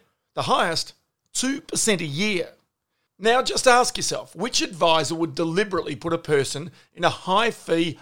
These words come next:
low-performing superannuation fund and just leave them there? Well, maybe not so much now because of the change in the laws, but in the past a person paid by a company to leave the poor unsuspecting individual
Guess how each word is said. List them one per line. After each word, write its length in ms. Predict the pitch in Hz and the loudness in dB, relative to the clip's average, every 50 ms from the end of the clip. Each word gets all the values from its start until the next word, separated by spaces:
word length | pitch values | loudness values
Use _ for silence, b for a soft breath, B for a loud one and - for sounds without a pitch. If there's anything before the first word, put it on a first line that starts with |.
| B B | B B
low-performing 800 | - 139 156 170 196 220 220 254 - - 185 180 175 165 165 151 | 0 8 8 8 8 8 2 -2 -4 -4 -2 -2 -2 -2 -4 -4
superannuation 840 | - - 180 165 165 170 151 147 151 156 156 160 160 147 - 170 147 | -2 0 0 0 2 2 0 0 2 2 2 4 4 2 -2 -6 -4
fund 300 | - - 175 170 160 135 b b b b | 2 4 4 4 2 0 b b b b
and 120 | 180 185 | -6 -4
just 160 | 160 - - | -4 -4 0
leave 200 | 185 160 147 135 | 2 2 2 2
them 140 | 120 135 120 | -2 -8 -10
there? 160 | 123 131 - - - _ _ _ _ _ _ _ _ _ _ _ _ | -10 -12 -14 -16 -20 _ _ _ _ _ _ _ _ _ _ _ _
Well, 200 | - 202 226 233 | 2 2 4 4
maybe 280 | 226 262 - - 330 | 6 4 4 4 2
not 200 | - 233 220 - | 2 2 2 2
so 120 | - 202 180 | 4 4 4
much 280 | 165 165 147 - - | 4 4 2 0 -2
now 340 | 151 165 160 143 139 123 - | 0 2 2 2 0 -4 -2
because 400 | - 170 165 - - 208 202 156 | -4 -4 -2 2 2 2 4 4
of 140 | 180 185 165 | 2 0 0
the 80 | 170 170 | -2 -2
change 340 | - 170 180 170 165 147 135 | 0 2 2 2 0 0 -4
in 100 | 143 143 | -6 -4
the 40 | |
laws, 540 | 143 151 185 196 185 156 127 120 - - - b b b b b b - | 0 2 2 2 2 0 -4 -6 -8 -10 -12 b b b b b b -8
but 80 | 202 | -6
in 100 | 269 285 | -4 -2
the 60 | 277 | -2
past 340 | - - 175 196 185 165 - | -2 0 2 2 2 2 0
a 60 | 156 | -4
person 400 | 135 - - 175 151 - 160 139 | -4 -2 0 0 0 -2 -6 -8
paid 360 | - - - - 196 202 196 151 | -10 -6 0 2 2 2 4 4
by 200 | 175 170 165 147 | 4 4 4 4
a 40 | |
company 520 | 131 - 180 202 208 - - 151 151 139 B B B B | 2 0 0 0 0 0 -2 -6 -6 -6 B B B B
to 140 | B - 185 | B 2 4
leave 260 | 185 208 240 262 262 | 8 8 8 8 6
the 80 | 262 240 | 0 -2
poor 320 | 240 - 185 202 202 214 - - | -2 0 2 4 4 4 4 2
unsuspecting 800 | 190 202 240 220 - 233 214 - - 208 185 - - 180 170 180 | 0 0 0 -4 -6 -4 -4 -4 -2 -2 -4 -2 -4 -4 -4 -2
individual 560 | 175 165 156 139 175 156 156 165 170 185 | -2 -2 -4 -4 -6 -6 -4 -4 -4 -4